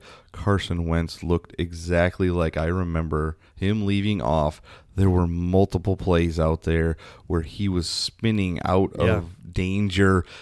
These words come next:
Speaker 1: and changing directions instantaneously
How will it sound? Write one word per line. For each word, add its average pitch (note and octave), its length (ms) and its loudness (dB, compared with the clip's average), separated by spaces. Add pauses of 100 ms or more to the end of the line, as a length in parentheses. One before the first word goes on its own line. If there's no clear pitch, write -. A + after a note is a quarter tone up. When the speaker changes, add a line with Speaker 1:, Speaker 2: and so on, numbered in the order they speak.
(120)
Speaker 1:
and F2 260 -4
changing G#2 600 0
directions F#2 880 0
instantaneously F#2 1600 0